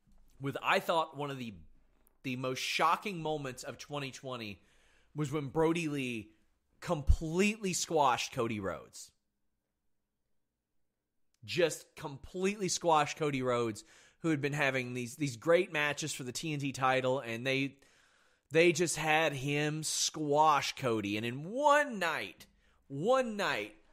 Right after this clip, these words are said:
they made the Dark Order look like a force. And Brody Lee, it's like, "That's the guy. <laughs> That's the one, you know. That's the guy that we all saw.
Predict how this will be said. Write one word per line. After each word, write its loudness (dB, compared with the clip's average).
they -2
made 0
the -4
Dark 0
Order -4
look -10
like -8
a -16
force. -10
And -8
Brody 0
Lee, -2
it's -10
like, -16
"That's -6
the -10
guy. 4
<laughs> -20
That's -2
the -2
one, -2
you -8
know. -2
That's -4
the -10
guy 2
that -2
we -6
all 2
saw. -2